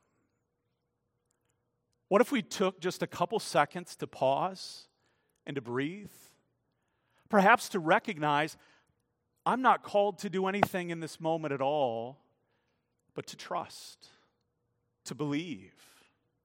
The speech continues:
to know that, that this will be all right, that things will be taken care of." And how much more for us as Christians to recognize that in our moments of despair,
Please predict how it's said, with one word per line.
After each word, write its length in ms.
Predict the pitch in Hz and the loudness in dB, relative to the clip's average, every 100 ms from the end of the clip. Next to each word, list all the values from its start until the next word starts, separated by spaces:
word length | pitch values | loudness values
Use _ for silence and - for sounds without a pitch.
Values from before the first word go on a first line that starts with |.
| _ _ _ _ _ _ _ | _ _ _ _ _ _ _
to 120 | - | -4
know 340 | 180 180 202 180 | 2 4 6 6
that, 240 | 147 143 _ _ _ _ - | 4 2 _ _ _ _ 0
that 140 | 156 | 0
this 180 | 185 - | 0 0
will 80 | 165 | -2
be 180 | 175 | 4
all 160 | 165 143 | 4 6
right, 640 | 139 151 127 - - - - _ _ _ _ _ | 4 4 2 -10 -20 -20 -20 _ _ _ _ _
that 140 | 175 - | 0 2
things 380 | 202 214 185 | 2 0 -2
will 140 | 165 165 | -6 -4
be 160 | 156 | -4
taken 420 | 151 156 143 143 143 | -6 -6 -6 -10 -14
care 320 | - 208 175 | -12 -12 -12
of." 60 | 98 92 _ _ _ _ _ _ _ _ _ _ _ _ _ _ _ _ - | -14 -20 _ _ _ _ _ _ _ _ _ _ _ _ _ _ _ _ -6
And 100 | 165 | 6
how 180 | 196 | 8
much 240 | 240 262 - | 8 4 0
more 300 | 180 185 196 | -2 2 0
for 260 | - 170 | 2 6
us 220 | 156 143 143 | 6 4 -10
as 100 | - | -14
Christians 1080 | - 190 - - 90 82 _ _ - - _ _ _ _ - | -12 -12 -12 -16 -18 -20 _ _ -20 -20 _ _ _ _ -12
to 140 | - 208 | 0 2
recognize 960 | 160 165 190 - 233 165 151 160 170 | 2 6 6 6 -4 2 4 4 4
that 100 | 185 | 2
in 120 | 185 202 | 6 10
our 140 | 202 | 10
moments 460 | 208 196 214 208 208 | 8 4 4 -4 -6
of 100 | 143 | -6
despair, 760 | 147 - - 139 143 190 214 | -8 -8 -2 0 2 0 -4